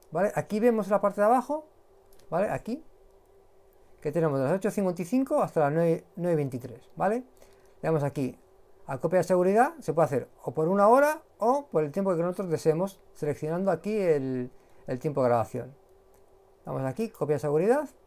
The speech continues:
y aquí nos saldrá, pues, este ya hemos antes puesto, de las nueve cincuenta y cinco a la, a las nueve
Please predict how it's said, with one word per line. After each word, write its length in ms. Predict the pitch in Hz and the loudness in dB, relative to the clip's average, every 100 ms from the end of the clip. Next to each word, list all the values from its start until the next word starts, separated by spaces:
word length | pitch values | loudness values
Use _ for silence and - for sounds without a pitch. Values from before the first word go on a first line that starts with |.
| _ - | _ -10
y 60 | |
aquí 140 | 131 156 | -6 -2
nos 140 | 156 | -2
saldrá, 420 | 151 151 196 254 - - - - - - - - _ - - _ _ _ - - - - - | 0 2 0 -2 -8 -20 -20 -20 -20 -20 -20 -20 _ -20 -20 _ _ _ -20 -20 -20 -20 -8
pues, 300 | 143 131 - - - - _ _ _ _ - _ _ _ - - _ _ - | -4 -4 -4 -18 -20 -20 _ _ _ _ -20 _ _ _ -20 -20 _ _ -18
este 180 | - 165 | -8 -2
ya 80 | 156 | 0
hemos 120 | 147 | 0
antes 220 | 143 143 143 | -2 -4 -4
puesto, 460 | 190 180 240 233 | -4 -4 -4 -6
de 80 | 196 | -4
las 100 | 135 | -4
nueve 140 | 151 | -4
cincuenta 260 | 147 160 156 | -2 -4 -4
y 40 | |
cinco 240 | 160 214 202 | -4 0 2
a 160 | 151 | 2
la, 220 | 139 143 139 | 0 -4 -6
a 40 | |
las 80 | 147 | -2
nueve 340 | 185 208 254 | 0 2 0